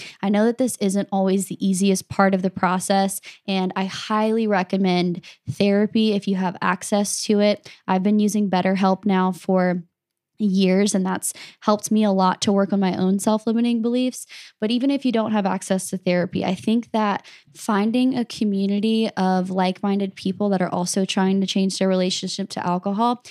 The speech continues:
can be really helpful, because then you're able to see that other people are making the changes that maybe you want to make and that it is possible. And that can give you some hope and help build the belief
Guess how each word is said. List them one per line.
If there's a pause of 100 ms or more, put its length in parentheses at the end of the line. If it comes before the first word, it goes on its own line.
(220)
can
be
really
helpful,
because
then
you're
able
to
see (220)
that
other
people (220)
are
making
the
changes
that
maybe
you
want
to
make
and
that
it
is
possible.
And
that
can
give
you
some
hope
and
help
build (480)
the
belief